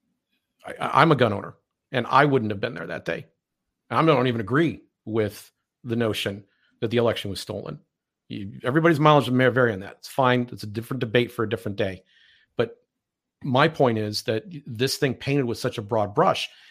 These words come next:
because it's a conflict machine attempt to marginalize. We want to make people who hold these beliefs bad people, and these bad people have to be silenced somehow. And what the article's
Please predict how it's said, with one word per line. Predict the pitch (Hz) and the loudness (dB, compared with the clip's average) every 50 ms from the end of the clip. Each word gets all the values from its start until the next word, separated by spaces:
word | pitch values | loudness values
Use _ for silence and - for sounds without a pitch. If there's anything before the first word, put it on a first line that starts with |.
| - _ _ _ | -20 _ _ _
because | - 127 - - 151 139 131 | -10 -8 -6 -4 -4 -2 -2
it's | 135 - - | -4 -6 -8
a | |
conflict | - - - 135 127 143 147 - - 147 147 - | -8 -6 -4 -2 -2 -2 -2 -2 -6 -6 -4 -4
machine | 143 135 - - 131 123 123 120 | -4 -4 -2 -2 -2 0 0 -2
attempt | 117 - - 113 113 - - | -2 -4 -8 -10 -10 -10 -10
to | - 117 | -10 -6
marginalize. | 110 123 139 143 143 110 113 110 - - 80 - - - - - - _ _ - - _ _ | -2 0 2 2 0 0 -4 -10 -10 -10 -10 -10 -10 -12 -12 -14 -14 _ _ -20 -20 _ _
We | 127 127 | -4 -4
want | 120 120 127 135 147 | -2 0 0 2 2
to | 156 | 2
make | 147 135 127 - - | 2 0 0 -2 -6
people | - 131 127 - 139 | -10 -12 -10 -8 -8
who | 117 135 120 | -8 -8 -10
hold | - - 135 123 117 113 101 101 | -4 0 0 0 0 -2 -6 -6
these | - 123 127 147 147 - | -6 -4 -2 -2 -4 -4
beliefs | - 127 117 120 120 110 101 - | -6 -6 -4 -4 -4 -4 -6 -6
bad | - - 123 123 117 107 - | -2 0 0 0 0 -4 -6
people, | - - 127 - - 101 98 131 - - _ _ _ _ _ _ _ _ - | -6 -6 -6 -6 -6 -6 -6 -6 -6 -8 _ _ _ _ _ _ _ _ -4
and | - 123 120 | -2 -2 0
these | 117 123 123 110 | 0 -2 -4 -2
bad | 98 139 131 135 127 - | 0 2 2 2 0 -2
people | - 135 123 - 135 113 | -6 -8 -6 -4 -6 -6
have | - - 123 113 - | -2 -2 -4 -4 -4
to | - | -6
be | 110 113 107 | -8 -8 -8
silenced | - - - 127 135 143 123 104 98 - - | -8 -4 0 2 2 2 2 0 -4 -8 -8
somehow. | - 98 95 - - 98 101 110 - - - - - _ | -8 -8 -8 -10 -10 -10 -10 -10 -12 -16 -20 -20 -8 _
And | 123 127 | -2 0
what | 127 131 131 - | 0 0 -2 -2
the | 131 135 - - | -6 -8 -2 2
article's | 139 160 185 185 185 175 143 - | 4 4 4 2 0 -2 -2 -4